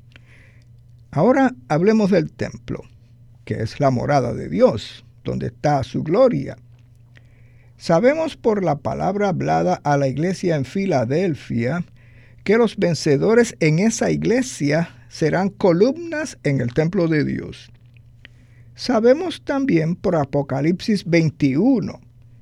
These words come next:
que en la ciudad santa, la Nueva Jerusalén,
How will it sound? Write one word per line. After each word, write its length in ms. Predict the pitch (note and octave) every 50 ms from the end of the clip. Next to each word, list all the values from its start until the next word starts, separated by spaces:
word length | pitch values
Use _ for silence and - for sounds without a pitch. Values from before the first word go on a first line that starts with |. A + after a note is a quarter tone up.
| - - -
que 120 | - - D3+
en 60 | C#3+
la 120 | B2+ B2+
ciudad 320 | - - C3+ C#3 F3+ A#3 A#3+
santa, 680 | - - - - - - C3+ A#2+ - - - B2+ A#2+ G#3 - - - - -
la 100 | A#2 A2+
Nueva 300 | A2 A#2 B2+ C3+ D3 D3+
Jerusalén, 640 | E3+ G#3 A3+ - - A#3+ D3 C#3 D3+ E3 G#3 A#3 -